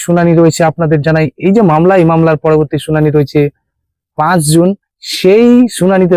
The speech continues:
নজর থাকবে কি হয়, সেই দিকে দেখার বিষয়। আমাদের নিজে থেকে বলার কোনো কিছু এখতিয়ার নেই, আপনারা জানেন। সেটা বিচারাধীন ব্যাপার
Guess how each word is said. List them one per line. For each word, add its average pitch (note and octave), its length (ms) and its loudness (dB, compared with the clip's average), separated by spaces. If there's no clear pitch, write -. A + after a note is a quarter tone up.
নজর E3 280 0
থাকবে D#3+ 220 0
কি E3 160 0
হয়, D#3+ 160 2
সেই D#3 180 0
দিকে D3+ 220 0
দেখার C#3+ 300 0
বিষয়। D#3+ 220 0
আমাদের E3 220 0
নিজে G#3 260 2
থেকে G#3+ 140 0
বলার E3 320 2
কোনো D#3+ 180 -2
কিছু D#3 240 -4
এখতিয়ার D3+ 360 -2
নেই, D3+ 180 0
আপনারা D3 220 -4
জানেন। G#3+ 220 2
সেটা D3+ 260 0
বিচারাধীন E3+ 640 2
ব্যাপার D3 280 2